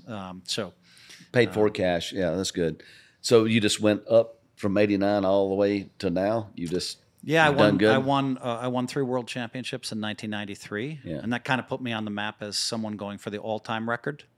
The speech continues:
Speaker 1: And I'm like, "Fuck it. I'm gonna become the all-time," you know, I'm, I had already decided in nineteen eighty-eight that I was gonna become the greatest poker player of all time. It was already a written goal. "You will become the greatest poker player of all time.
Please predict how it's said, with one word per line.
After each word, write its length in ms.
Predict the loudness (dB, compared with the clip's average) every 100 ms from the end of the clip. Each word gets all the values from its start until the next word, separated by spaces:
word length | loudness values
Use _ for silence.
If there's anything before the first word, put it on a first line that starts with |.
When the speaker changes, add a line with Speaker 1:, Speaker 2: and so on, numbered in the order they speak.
| _ _ -20 -20 -8
Speaker 1:
And 100 | -6
I'm 120 | -4
like, 140 | -8 -12 _ _
"Fuck 400 | _ -8 -6 -6
it. 80 | -10 _ _ -10
I'm 100 | -8
gonna 140 | -8
become 300 | -10 -10 -8
the 120 | -10
all-time," 720 | -4 -2 -2 -6 -6 -6 -8 -14 _ _ _ _ _
you 140 | -8 -6
know, 220 | -6 -6
I'm, 200 | -4 -2
I 260 | -4 0 4
had 120 | 4
already 220 | 4 2 -2
decided 420 | -2 -2 -4 -4
in 60 |
nineteen 320 | -6 -6 -6 -6
eighty-eight 440 | -6 -4 -4 -6
that 100 | -6
I 40 | -8
was 100 | -6
gonna 180 | -10
become 300 | -10 -10 -8
the 80 | -8
greatest 380 | -4 -6 -6 -8
poker 200 | -8 -10
player 220 | -10 -8 -6
of 100 | -6
all 120 | -6
time. 240 | -6 -8
It 40 | -8
was 120 | -2
already 240 | 0 0
a 40 | -2
written 320 | -6 -6 -6
goal. 360 | -4 -4 -6 -14 _ _ _
"You 180 | -2 2
will 140 | 4 2
become 320 | -2 -4 -6
the 80 | -6
greatest 380 | -8 -8 -8
poker 220 | -8 -8 -10
player 280 | -8 -8
of 100 | -8 -6
all 160 | -8
time. 420 | -8 -8 -8 -10